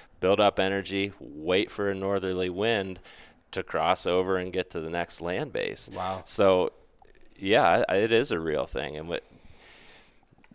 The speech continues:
Speaker 1: this is, this is really nerdy stuff, but a lot, a, a lot of
Speaker 2: <laughs> Oh, I took us there a long time
Speaker 1: Uh,
Speaker 2: ago, man.
Speaker 1: <laughs>
Speaker 2: Keep
Speaker 1: a
Speaker 2: going. <laughs>
Speaker 1: a lot of work in, into the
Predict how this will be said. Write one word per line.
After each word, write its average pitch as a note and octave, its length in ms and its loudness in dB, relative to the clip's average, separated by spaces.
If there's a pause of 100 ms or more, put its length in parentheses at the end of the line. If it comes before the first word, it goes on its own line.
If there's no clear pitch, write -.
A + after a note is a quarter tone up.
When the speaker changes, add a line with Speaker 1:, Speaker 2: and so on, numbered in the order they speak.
(120)
Speaker 1:
this F#2+ 200 -4
is, E2 160 -8
this F2+ 260 -8
is D#2 140 -12
really E2 260 -8
nerdy D#2+ 340 -8
stuff, E2 380 -6
but E2 100 -6
a E2 80 -4
lot, G2+ 320 10
a, A2 300 6
a - 20 6
lot B2 280 10
of B2 140 8
Speaker 2:
<laughs> - 40 0
Oh, C#3+ 140 12
I E3 160 12
took E3 260 8
us D#3+ 160 8
there C#3+ 180 10
a C#3 60 10
long C3+ 400 10
time C3+ 340 10
Speaker 1:
Uh, C3 40 4
Speaker 2:
ago, B2 240 6
man. B2+ 380 6
Speaker 1:
<laughs> - 40 0
Speaker 2:
Keep A3+ 160 10
Speaker 1:
a E3 80 12
Speaker 2:
going. G3+ 560 12 (120)
<laughs> - 140 -6 (360)
Speaker 1:
a A#2+ 60 8
lot B2+ 280 12
of A#2+ 120 8
work A#2 340 6
in, G#2+ 200 0 (100)
into G2+ 340 0
the F#2+ 160 -4